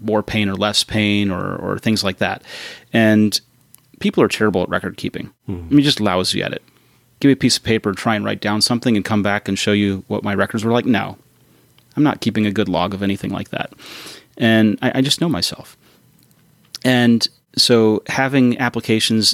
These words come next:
Speaker 1: that can prompt you and ask you to record how you felt or how things were, and then calculate a prediction around when the next instance of the cycle is going to take place is really helpful.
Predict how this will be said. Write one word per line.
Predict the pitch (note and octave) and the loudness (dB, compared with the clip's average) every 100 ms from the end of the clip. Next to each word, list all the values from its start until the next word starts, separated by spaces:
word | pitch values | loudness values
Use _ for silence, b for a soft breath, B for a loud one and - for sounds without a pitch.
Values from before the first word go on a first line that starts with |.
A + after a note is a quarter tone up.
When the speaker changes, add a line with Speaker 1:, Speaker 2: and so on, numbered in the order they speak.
| - | -2
Speaker 1:
that | G#2+ G#2 - | -2 -2 0
can | G#2 - - _ _ _ | -8 -8 -16 _ _ _
prompt | - A#2+ A#2 A#2+ - | -2 2 2 -2 -4
you | F#2+ | -4
and | F#2 | -4
ask | G2+ G#2+ A#2 - | -2 -2 0 -2
you | F#2+ F#2+ | -4 -4
to | - | -2
record | G#2 - - G#2+ F#2+ E2 b b b - | -2 -2 2 4 4 -2 b b b -6
how | F2+ | -4
you | F#2 | -2
felt | F#2+ - G2 - - | -2 -2 -2 -4 -4
or | A#2+ - | -2 -2
how | F#2+ | -2
things | G2 G2 F#2+ - | -2 -4 -4 -4
were, | - - B B B B _ | -6 -8 B B B B _
and | A2 G#2 G2 - | 0 2 -2 -8
then | A#2 A2 G#2 G2+ | -2 2 2 0
calculate | A#2 A2+ G#2+ F#2+ | -2 0 0 -2
a | |
prediction | - G2 B2 - G#2+ | -6 -2 -2 0 -2
around | G2 G2+ G2 F#2+ G2 - | 0 0 2 2 -2 -4
when | G2+ G#2 G2+ G2 G2+ | -2 2 2 2 0
the | A2 G#2 | 0 2
next | A2 - - | 2 -2 -8
instance | - G#2 - F#2+ | -4 -4 -2 -2
of | F#2 | 0
the | |
cycle | F#2 G2 F#2+ F#2 F#2+ | 0 0 -4 -2 -2
is | F#2 | -2
going | G2 | -2
to | F2 | -2
take | - F#2+ | -4 -6
place | - F#2 - - b b b b b b b b _ - | -8 -4 -4 -4 b b b b b b b b _ 0
is | A2 | 0
really | F#2+ F#2+ G2 F#2 | -2 -2 0 0
helpful. | G2+ G2+ - - | -2 -4 -4 -12